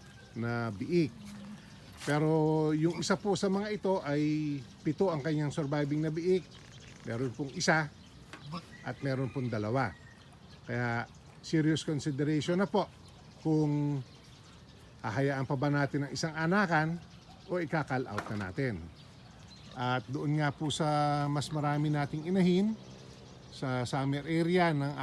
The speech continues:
ating breeding pen one ay may isa nga po doon na binabantayan natin na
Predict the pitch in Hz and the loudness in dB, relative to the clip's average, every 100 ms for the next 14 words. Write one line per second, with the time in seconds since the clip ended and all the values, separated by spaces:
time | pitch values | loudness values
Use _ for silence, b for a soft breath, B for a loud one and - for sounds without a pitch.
0 | 131 143 135 135 131 131 127 113 - 123 | -4 -2 0 0 0 0 -2 -4 -6 -2
1 | 139 143 143 123 208 208 160 180 196 - | 2 4 2 2 4 6 6 4 0 -4
2 | - - - - - - 135 139 135 135 | -18 -20 -18 -20 -20 -6 0 4 4 4
3 | 131 131 131 110 - - - 110 117 - | 4 4 2 0 -8 -20 -12 -8 -6 -4
4 | 127 139 135 175 170 175 156 120 127 120 | 0 2 2 4 6 6 4 4 2 2
5 | 131 120 135 131 143 156 160 143 143 131 | 0 0 2 4 4 4 4 2 0 -4
6 | - - - - 131 131 127 123 120 | -12 -20 -20 -10 -2 2 4 2 2